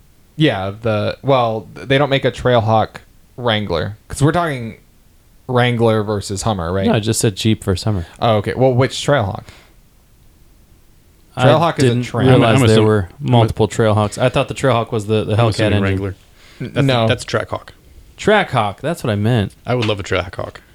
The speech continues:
Speaker 2: Yeah, I meant Trackhawk.
Speaker 3: Yeah. I would take that over Hummer.
Speaker 2: Yeah.
Speaker 1: What are you guys
Speaker 2: All
Speaker 1: talking
Speaker 2: day.
Speaker 1: about?
Speaker 2: The
Speaker 3: Jeep
Speaker 2: Trackhawk has a Hellcat engine in it.
Speaker 3: Jeep Grand Cherokee Trackhawk.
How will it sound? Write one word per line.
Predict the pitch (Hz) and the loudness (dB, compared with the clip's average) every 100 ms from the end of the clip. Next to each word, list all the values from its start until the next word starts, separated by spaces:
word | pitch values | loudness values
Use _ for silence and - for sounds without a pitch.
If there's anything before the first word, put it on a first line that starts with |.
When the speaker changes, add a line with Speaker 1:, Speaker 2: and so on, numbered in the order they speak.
| - | 0
Speaker 2:
Yeah, | 113 101 | 0 2
I | 127 | 0
meant | 139 123 | 0 0
Trackhawk. | - 104 - 90 - - - | -2 -4 -2 -6 -6 -16 -16
Speaker 3:
Yeah. | 120 101 - - - _ _ - | -14 -14 -18 -20 -20 _ _ -4
I | |
would | 113 | -2
take | 104 | -2
that | 98 | -2
over | 95 92 | -2 -2
Hummer. | 92 92 - - - _ - - | -4 -6 -10 -20 -20 _ -20 -4
Speaker 2:
Yeah. | 107 | 2
Speaker 1:
What | 107 | 4
are | 160 | 4
you | 175 | 2
guys | 131 107 | 2 2
Speaker 2:
All | 117 113 | 2 2
Speaker 1:
talking | 104 | 2
Speaker 2:
day. | |
Speaker 1:
about? | 101 104 - _ _ - - | -2 -6 -10 _ _ -8 -2
Speaker 2:
The | |
Speaker 3:
Jeep | 117 | 0
Speaker 2:
Trackhawk | 151 165 139 120 | 0 0 -2 -2
has | 117 | -2
a | 110 | 0
Hellcat | 127 117 123 120 | 0 0 -2 -2
engine | 120 98 | -2 -2
in | 95 | -2
it. | 92 | -4
Speaker 3:
Jeep | - 120 | -4 -4
Grand | - 123 117 | -2 -4 -2
Cherokee | 120 107 110 107 | -2 -2 -4 -4
Trackhawk. | - 104 - - | -4 -4 -4 -10